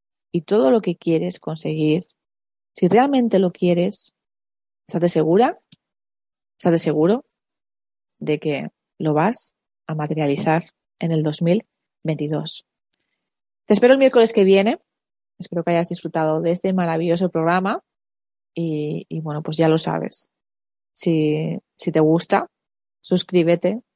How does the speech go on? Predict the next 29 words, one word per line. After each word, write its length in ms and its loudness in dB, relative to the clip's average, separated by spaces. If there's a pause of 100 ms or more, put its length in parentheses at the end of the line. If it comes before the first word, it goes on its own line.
(220)
suscríbete 680 2
y 60 -2
compártelo 800 0 (120)
con 200 -10
otras 220 -4
personas 580 -2
para 300 -2
que, 400 0
pues 160 -6
bueno, 400 -6
pues, 220 -10
eh, 220 -8
se 200 -4
guíen 320 0
de 80 -2
estos 220 -8
consejos 680 -4 (640)
y 160 0
también, 480 -2
pues, 280 -4
eh, 160 0
puedan 300 -2
disfrutar 500 0 (460)
de, 540 0 (320)
del 140 2
camino. 420 -2 (520)
Como 160 -4
siempre 300 -2
digo, 360 2